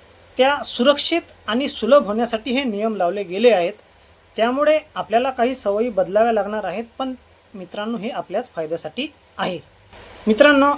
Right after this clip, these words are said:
या व्हिडिओमध्ये दिलेली माहिती जर तुम्हाला उपयोगी वाटली असेल, तर व्हिडिओला लाईक करा, शेअर करा. अजून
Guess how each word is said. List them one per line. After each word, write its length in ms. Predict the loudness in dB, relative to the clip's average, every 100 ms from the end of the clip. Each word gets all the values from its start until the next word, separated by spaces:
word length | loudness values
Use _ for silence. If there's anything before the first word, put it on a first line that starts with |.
| 2
या 200 | 6 6
व्हिडिओमध्ये 440 | 6 4 6 4
दिलेली 320 | 4 4 4
माहिती 300 | 0 -2 -2
जर 140 | -2 -2
तुम्हाला 320 | 0 2 4
उपयोगी 360 | 2 -2 -2
वाटली 320 | 2 0 2 0
असेल, 320 | 2 -2 -2
तर 80 | -4
व्हिडिओला 340 | -2 0 0
लाईक 320 | 2 0 0 2
करा, 200 | 2 2 -2 -18
शेअर 420 | -8 -2 4 6 6
करा. 220 | 0 -8 -12 _ _ _ _ _ _ _ _
अजून 220 | -4 -4